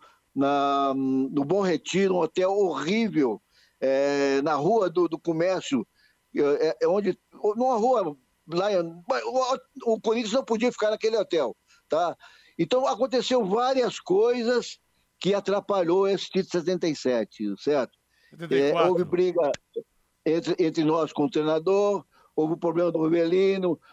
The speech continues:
Speaker 1: houve essa suspeita minha que eu te-, que eu tenho do Brito, houve falhas e o Palmeiras foi campeão.
Speaker 2: Rapaz do céu, mas
Speaker 1: E
Speaker 2: tá fazendo
Speaker 1: outra
Speaker 2: uma revelação
Speaker 1: <laughs>
Speaker 2: aqui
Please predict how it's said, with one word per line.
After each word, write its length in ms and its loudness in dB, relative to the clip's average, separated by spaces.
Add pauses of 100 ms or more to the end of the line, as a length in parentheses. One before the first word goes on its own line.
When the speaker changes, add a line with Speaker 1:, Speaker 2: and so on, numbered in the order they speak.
(140)
Speaker 1:
houve 320 2
essa 280 0
suspeita 560 -2
minha 180 2
que 80 0
eu 80 0
te-, 120 -18
que 140 -8
eu 80 2
tenho 200 0
do 100 2
Brito, 460 0
houve 260 0
falhas 580 0 (400)
e 60 0
o 80 2
Palmeiras 400 0
foi 140 -2
campeão. 480 -2 (120)
Speaker 2:
Rapaz 640 -4
do 100 -10
céu, 200 -6
mas 160 -8
Speaker 1:
E 40 2
Speaker 2:
tá 60 0
fazendo 240 0
Speaker 1:
outra 60 -6
Speaker 2:
uma 40 -6
revelação 680 -2
Speaker 1:
<laughs> 20 0
Speaker 2:
aqui 420 -8